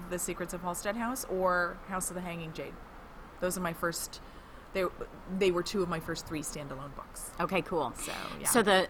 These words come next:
Speaker 2: the, uh, Gothics were standalone. You can
Speaker 1: Mm-hmm.
Speaker 2: do those in any order. The others
Speaker 1: That's right. And, and, um, I have a series called the, uh, Malice series,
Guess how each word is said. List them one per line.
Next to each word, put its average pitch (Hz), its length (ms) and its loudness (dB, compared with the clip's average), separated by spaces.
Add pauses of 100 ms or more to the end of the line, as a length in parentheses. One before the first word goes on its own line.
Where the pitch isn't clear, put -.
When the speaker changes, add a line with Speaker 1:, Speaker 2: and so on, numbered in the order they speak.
(140)
Speaker 2:
the, 185 300 8
uh, 151 200 6
Gothics 208 460 12
were 269 60 0
standalone. 143 720 4
You - 100 2
can - 100 4
Speaker 1:
Mm-hmm. - 80 6
Speaker 2:
do 175 120 4
those 175 240 4
in 170 100 0
any 180 280 0
order. 139 320 6
The 147 240 0
others 196 440 6
Speaker 1:
That's 208 220 6
right. 185 220 6
And, 277 260 4
and, 233 300 0 (100)
um, 202 320 4
I 202 80 2
have 233 180 2
a 214 160 4
series 226 340 0
called 185 180 2
the, 175 80 -4 (140)
uh, 160 140 -2
Malice 180 360 2
series, - 560 -6